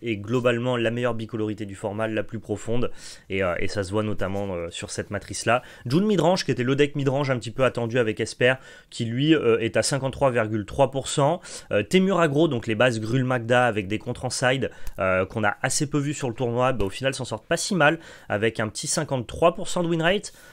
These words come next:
Euh, c'est des listes qui sont assez mauvaises contre les jeux Midrange très interactifs, mais qui peuvent du coup revenir avec les engrenages de méta si, euh, les, le format devient un peu plus contrôle ou, euh,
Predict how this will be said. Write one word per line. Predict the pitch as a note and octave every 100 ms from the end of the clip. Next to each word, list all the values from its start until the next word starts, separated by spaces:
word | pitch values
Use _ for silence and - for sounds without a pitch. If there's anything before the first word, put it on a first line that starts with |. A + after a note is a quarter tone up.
| -
Euh, | G2+ G#2+ A2
c'est | - B2
des | G#2+ A2+
listes | C#3 -
qui | A#2+
sont | - A#2+ A#2+
assez | A2 A2
mauvaises | A#2+ A#2 C3 C#3
contre | - A2+ -
les | G#2+ G#2
jeux | G#2 A2
Midrange | A#2 A2+ A#2 B2+
très | - A2+
interactifs, | A2 A2+ A2 - D#3+ - - - -
mais | A2+
qui | - C#3+
peuvent | - F3+ C#3
du | D3
coup | - E3 E3 - - -
revenir | G#2+ A#2+ D3 E3 E3+
avec | C#3+ B2+
les | B2+
engrenages | C3 A#2+ C3+ A#2
de |
méta | A#2+ A#2 C3+ C#3+
si, | - - D3+ D#3+
euh, | - G#2+ G2+
les, | G#2 G#2+ G#2+ G#2+ G#2+ G#2+ G#2
le | G#2+
format | A2 A#2+ A#2+
devient | A2+ G2+
un | G2+
peu | G2+
plus | G2 G#2+
contrôle | A#2 A2 C3+ C#3 D3+
ou, | G#2+
euh, | G2+